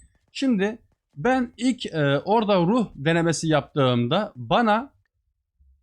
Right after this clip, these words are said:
kritik vuruş bonusu geldi. Yani vuruşumu bonusluyor, yani, e, kırmızı çıkartıyor saldırılarımı. Kritik vuruş bonusu.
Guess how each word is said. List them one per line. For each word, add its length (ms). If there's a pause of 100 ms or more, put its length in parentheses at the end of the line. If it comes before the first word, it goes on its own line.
kritik 440
vuruş 260
bonusu 420
geldi. 440 (640)
Yani 220
vuruşumu 720
bonusluyor, 600
yani, 260 (400)
e, 200
kırmızı 520
çıkartıyor 580 (600)
saldırılarımı. 760
Kritik 380
vuruş 260
bonusu. 500